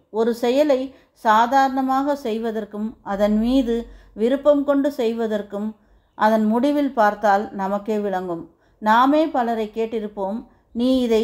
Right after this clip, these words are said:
இஷ்டப்பட்டு செய்யல, ஏதோ கடமைக்கு செய்தது போல் இ-, உள்ளது" என்று நாம் கூறினால் அவர்கள் உடனே, "ஆமாம், நான் இஷ்டப்பட்டு செய்யல, கஷ்டப்பட்டு தான் செய்தேன்" என்று கூற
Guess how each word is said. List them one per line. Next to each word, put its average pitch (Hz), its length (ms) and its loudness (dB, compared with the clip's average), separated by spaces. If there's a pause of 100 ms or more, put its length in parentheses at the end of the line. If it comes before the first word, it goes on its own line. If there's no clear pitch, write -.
(120)
இஷ்டப்பட்டு 294 720 -4
செய்யல, 220 320 0 (480)
ஏதோ 214 320 0
கடமைக்கு 262 600 0
செய்தது 214 440 -4
போல் 233 220 -2
இ-, 214 260 -6
உள்ளது" 214 460 0
என்று 185 440 -4 (420)
நாம் 240 600 0 (380)
கூறினால் 262 600 0
அவர்கள் 226 440 0
உடனே, 240 640 -2
"ஆமாம், 220 640 0 (180)
நான் 202 400 -2
இஷ்டப்பட்டு 247 640 -2
செய்யல, 202 540 0
கஷ்டப்பட்டு 220 600 -6
தான் 254 220 -2
செய்தேன்" 208 520 -2
என்று 190 320 -6
கூற 220 440 0